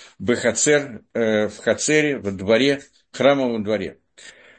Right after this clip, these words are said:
перед входом в Бейт-Микдаш. Он должен понести и до одного из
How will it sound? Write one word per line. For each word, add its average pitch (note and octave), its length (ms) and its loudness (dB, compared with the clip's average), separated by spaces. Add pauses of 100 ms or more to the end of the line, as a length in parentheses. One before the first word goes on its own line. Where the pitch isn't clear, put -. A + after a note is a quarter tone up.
(180)
перед E3 320 2
входом B2 540 0
в F#2 180 -16
Бейт-Микдаш. G#2+ 840 -4 (360)
Он D#3 200 0
должен D#3 360 0
понести C3 540 -2
и C#3+ 180 -4
до B2 200 4
одного C3+ 360 2
из - 420 -4